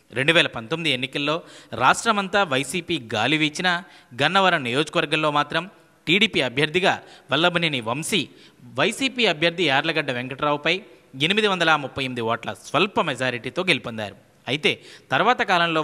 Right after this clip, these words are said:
వంశీ టీడీపీని కాదని జగన్కి దగ్గరయ్యారు. మరి ఇప్పుడు గన్నవరంలో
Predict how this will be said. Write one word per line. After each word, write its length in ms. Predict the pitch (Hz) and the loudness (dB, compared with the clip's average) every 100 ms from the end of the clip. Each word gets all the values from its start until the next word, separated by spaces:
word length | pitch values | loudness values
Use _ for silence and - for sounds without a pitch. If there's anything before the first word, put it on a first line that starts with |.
| 120 | -2
వంశీ 300 | 127 - 143 123 - - | -4 -4 -4 -6 -14 -2
టీడీపీని 440 | 175 214 226 185 131 117 | 2 4 2 0 -2 -2
కాదని 320 | 120 143 170 208 - - 127 | 0 0 0 -4 -20 -10 0
జగన్కి 320 | 170 214 196 139 | 0 0 -4 -6
దగ్గరయ్యారు. 480 | 117 120 107 104 101 _ - | -4 -4 -4 -6 -12 _ -4
మరి 160 | 143 151 147 - - | 0 0 -2 -10 -4
ఇప్పుడు 200 | 190 226 139 | -2 0 0
గన్నవరంలో 480 | 139 180 180 180 | 0 2 2 2